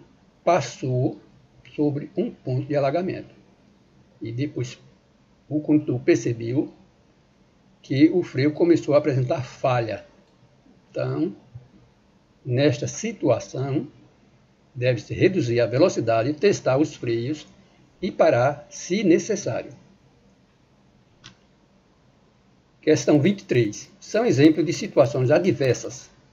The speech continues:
e que pode gerar acidentes. Letra A, boas condições das vias. Letra B, boas condições de iluminação.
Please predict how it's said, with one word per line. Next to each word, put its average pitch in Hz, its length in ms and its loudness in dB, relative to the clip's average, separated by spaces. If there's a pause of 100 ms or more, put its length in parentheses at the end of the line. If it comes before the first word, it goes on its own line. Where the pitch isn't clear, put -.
(120)
e 190 120 -4
que 151 200 0
pode 127 340 -2
gerar 120 400 6
acidentes. 120 680 -2 (380)
Letra 131 380 4
A, 107 40 2
boas 175 380 2
condições 147 640 0 (320)
das 156 240 6
vias. 117 500 -6 (560)
Letra 131 300 2
B, 113 140 -2
boas 190 280 2
condições 131 520 0
de 123 180 -2
iluminação. 151 640 0